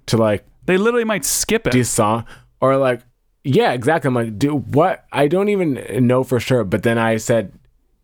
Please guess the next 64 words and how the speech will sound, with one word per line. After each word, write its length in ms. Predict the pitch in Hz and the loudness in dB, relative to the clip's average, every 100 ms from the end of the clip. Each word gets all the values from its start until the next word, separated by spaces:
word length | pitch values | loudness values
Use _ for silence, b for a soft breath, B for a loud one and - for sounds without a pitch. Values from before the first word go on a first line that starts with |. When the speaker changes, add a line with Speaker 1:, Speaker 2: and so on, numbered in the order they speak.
| - | -2
Speaker 1:
"I 220 | 120 151 | 2 2
like 320 | 170 131 131 | 2 0 -2
having 300 | 123 120 120 | -2 -2 0
them 120 | 113 - | -2 -2
in 160 | 104 | -2
there." 100 | 107 | 0
And 100 | 107 | 0
I 120 | 104 104 | 0 -2
thought 400 | - 107 101 - - | 0 0 -2 -6 -4
it 160 | 110 | -2
just, 320 | 110 101 - - | 0 -2 -6 -4
it 120 | 120 | -4
gave 220 | - 120 117 | 0 0 0
the 120 | 113 | -2
podcast 600 | - 104 104 - 104 98 | -2 -2 -2 -2 -2 -2
such 480 | - 104 98 - - b b _ _ _ _ _ _ _ - | -2 -2 -2 -6 -10 b b _ _ _ _ _ _ _ -4
a 120 | 110 | -2
vibe 400 | 98 101 104 107 | 0 0 2 0
that 100 | 110 | 0
I 40 | 107 98 - | -2 -2 0
really 300 | 107 113 113 | 0 0 -2
enjoyed, 640 | 107 101 - 98 101 101 | -2 -2 -2 0 0 -2
but 140 | 98 95 | -2 -2
just 240 | 90 113 - | 0 -2 0
the 100 | 117 | 0
amount 340 | 104 104 110 | 0 0 0
of 160 | 107 95 | -2 -4
work 460 | 98 98 104 113 | -2 0 0 0
that 180 | - 104 | 0 0
went 200 | 101 104 | 0 -2
into 360 | - 104 101 123 | -2 -2 0 0
it, 220 | 120 - | 0 -2
just 420 | - 104 92 - - _ - | 0 0 -2 -10 -16 _ -16
th-, 580 | - - - - 92 76 95 95 | -12 -10 -10 -8 -6 -6 -6 -2
the 100 | 123 | -2
benefit 540 | 104 117 123 123 139 | 0 0 0 0 0
that 100 | 120 | 0
came 220 | 110 123 110 | -2 -2 0
out 160 | 110 | 0
of 80 | 113 | 0
it, 60 | 117 | 0
I 120 | 104 | 0
don't 180 | 104 95 | -2 -2
think 240 | 110 95 | -2 -2
was 140 | 98 | -2
worth 340 | 90 92 98 - | -2 -2 -2 -2
all 160 | 92 101 | -2 0
the 100 | 95 | -2
work 360 | 87 92 117 | -2 -2 -2
that 140 | 147 147 | 0 0
went 160 | 156 | 0
into 240 | 160 160 170 | -2 0 2
it. 20 | |
Speaker 2:
The 100 | 160 | 2
return 320 | 135 127 151 | 2 0 0
Speaker 1:
So 120 | 135 143 | 2 2
Speaker 2:
on 80 | 131 | 2
Speaker 1:
to 80 | 117 | 0
Speaker 2:
investment 500 | 113 - 110 107 - | -2 -4 -6 -8 -10
is 240 | 131 120 160 | -6 -2 2
Speaker 1:
Yeah, 260 | 151 98 | 2 0
th-, 260 | 101 117 107 | -2 -2 0
yeah, 140 | 117 | 0
exactly. 480 | 98 90 104 - 67 | 0 0 -2 -2 -8